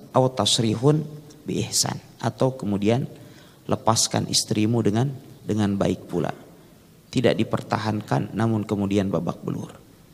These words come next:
Karena itu hanya akan menambah dosa dan menjadikan rumah tangga bukan lagi baiti jannati, tapi baiti nari. Ya, rumahku adalah nerakaku. Dan itu tidak diinginkan dalam Islam.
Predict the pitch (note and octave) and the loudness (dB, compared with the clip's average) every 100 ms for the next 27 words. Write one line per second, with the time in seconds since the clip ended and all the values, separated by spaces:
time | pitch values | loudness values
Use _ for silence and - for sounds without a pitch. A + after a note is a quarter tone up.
0 | - - - G#2 F#2 A2 - A#2 G2+ G2 | -20 -14 -8 -4 -2 -2 -2 -2 -2 -2
1 | F#2+ G#2+ G2+ G2 G2 G#2 A#2+ C3+ G#2 B2 | -2 -2 -2 0 0 2 0 -2 0 2
2 | B2 C3 A2+ G#2+ F#2+ F#2 G2 A2 G2+ G2+ | 2 0 0 0 0 -2 -2 -2 -2 -2
3 | G2 G2 - A#2+ B2 A#2+ G#2 G2 G2 F#2+ | -4 -4 -2 -2 -2 -2 -2 -2 0 -2
4 | G2 - - - - - - - - G#2+ | -4 -10 -18 -20 -20 -20 -20 -20 -10 4
5 | A#2 A#2+ A#2 G2+ A2+ G#2+ G#2 G2+ F#2+ - | 6 6 2 4 4 6 2 0 -2 -2
6 | - F#2 G#2+ G#2 G2 B2 A2 G#2 F2 D2+ | -6 -2 2 2 2 0 2 2 0 -4
7 | - - - - - - - - - - | -14 -20 -20 -20 -20 -20 -20 -20 -16 -6
8 | A#1 - G2+ G#2+ G2+ - G2 F#2 G#2 G2 | -4 0 0 2 0 2 2 4 2 2
9 | G2 - - - - - - - - - | 0 -2 -4 -8 -8 -14 -14 -20 -20 -10
10 | - - F#2 A#2 G#2 D#2+ D2+ E2+ G#2 G2 | -6 -2 -2 0 2 2 2 4 2 2
11 | G2 F2+ E2+ - - G#2+ G2 | 0 2 0 -2 -2 0 0